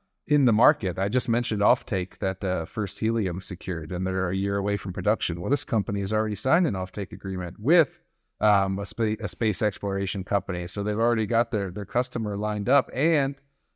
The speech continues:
um, this is just the first of several wells that they're going to be,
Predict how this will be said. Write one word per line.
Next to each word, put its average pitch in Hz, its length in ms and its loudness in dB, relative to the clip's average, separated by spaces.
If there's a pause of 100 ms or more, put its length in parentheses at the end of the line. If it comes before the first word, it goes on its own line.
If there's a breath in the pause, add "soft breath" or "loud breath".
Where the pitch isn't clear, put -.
um, 113 220 2
this 131 180 0
is 123 120 0
just 123 180 0
the 104 80 -4
first 113 380 0
of 98 120 -4
several 110 360 0
wells 95 400 -2
that 92 160 -6
they're 98 160 -2
going 95 340 -2
to - 140 -4
be, 92 340 -2